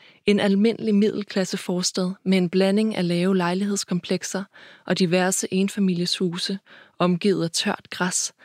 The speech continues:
der kæmpede for at overleve i det subtropiske klima.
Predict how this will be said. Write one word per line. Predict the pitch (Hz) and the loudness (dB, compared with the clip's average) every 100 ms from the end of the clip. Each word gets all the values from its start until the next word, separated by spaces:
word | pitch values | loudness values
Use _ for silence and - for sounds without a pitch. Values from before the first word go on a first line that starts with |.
| - - | -20 -8
der | 185 | -8
kæmpede | - 196 190 202 | 0 2 4 2
for | 180 160 | 0 -4
at | - | -2
overleve | 160 175 175 - 170 190 | -2 -2 -2 -4 -4 0
i | |
det | 170 165 | 0 0
subtropiske | - - - 156 - - 160 | -2 -4 -6 -6 -6 -6 -6
klima. | - 170 160 | -4 0 0